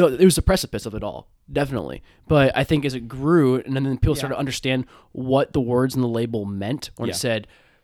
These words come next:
Speaker 1: "Produced in Indiana, distilled in Indiana."
Speaker 3: Yeah.
Speaker 1: Um, this is a Tennessee whiskey, distill-, uh, dis-, you know,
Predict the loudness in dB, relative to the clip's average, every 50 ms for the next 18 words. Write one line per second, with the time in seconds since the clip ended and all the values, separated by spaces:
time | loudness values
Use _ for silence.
0 | -14 _ -2 0 0 0 -2 0 0 2 2 2 0 0 2 4 6 8 8 8
1 | 6 6 6 4 6 6 4 4 4 6 4 4 4 4 4 2 2 0 _ _
2 | -10 -8 -6 -6 -6 -6 -2 0 2 2 4 4 4 4 4 4 2 2 2 0
3 | 0 2 0 0 0 0 0 2 2 0 0 -2 -6 -12 _ _ _ -8 -4 -2
4 | 0 0 -2 -4 -6 -8 -8 -8 -8 -8 -6 -6 -6 -4 -4 -4 -2 -2 -2 -2
5 | -4 -4 -2 -2 -2 -4 -4 -6 -4 -4 -2 -2 -2 -2 -4 _ _ _ _ _
6 | -10 -8 -6 -6 -6 -2 2 2 2 2 2 -2 _ -8 -6 -4 -4 -4 -6 -6
7 | -10 -10 -10 -10 -10 -8 -8 -8 -8 -10